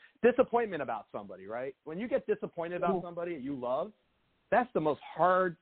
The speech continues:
Speaker 1: pain to work through, I think, because you feel like it's on the most core basis of trust. And the one thing
Speaker 2: It
Speaker 1: I'm gonna say to
Speaker 2: is,
Speaker 1: you
Speaker 2: yeah.
Speaker 1: is don't let, don't let that bleed into any future relationship dynamic. Don't let what happened here and his deceit towards you with himself,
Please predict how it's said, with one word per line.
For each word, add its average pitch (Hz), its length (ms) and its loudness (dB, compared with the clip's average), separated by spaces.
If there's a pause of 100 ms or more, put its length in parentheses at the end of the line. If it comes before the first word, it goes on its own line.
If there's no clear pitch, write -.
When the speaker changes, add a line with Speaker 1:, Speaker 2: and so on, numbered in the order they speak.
Speaker 1:
pain 165 280 -2
to 117 80 4
work 117 280 6
through, 82 140 -10 (460)
I 127 140 8
think, - 200 -10 (560)
because 151 300 8
you 151 80 0
feel 190 200 6
like 175 220 6
it's 156 160 -2
on 160 140 4
the 143 80 -2
most 139 240 0
core 156 220 6
basis 131 440 0
of 117 140 -2
trust. 117 360 2 (840)
And 127 280 4 (100)
the 135 80 2
one 160 180 6
thing - 100 6
Speaker 2:
It - 20 6
Speaker 1:
I'm - 60 8
gonna - 200 8
say 381 120 8
to - 20 6
Speaker 2:
is, 285 60 6
Speaker 1:
you 254 140 8
Speaker 2:
yeah. 247 160 8
Speaker 1:
is 220 120 -4
don't 143 240 6
let, 143 200 6 (500)
don't 170 200 8
let 190 140 0
that 180 180 0
bleed 160 180 0
into 151 180 -4
any 143 140 -8
future 143 300 -6
relationship 117 600 -2
dynamic. 90 500 -6
Don't 151 220 8
let 160 220 8
what 131 100 2
happened 131 380 -2
here 120 240 -2 (420)
and 113 180 -2
his 131 320 4
deceit - 360 -4
towards 143 280 6
you 147 240 4
with 117 140 2
himself, 135 540 6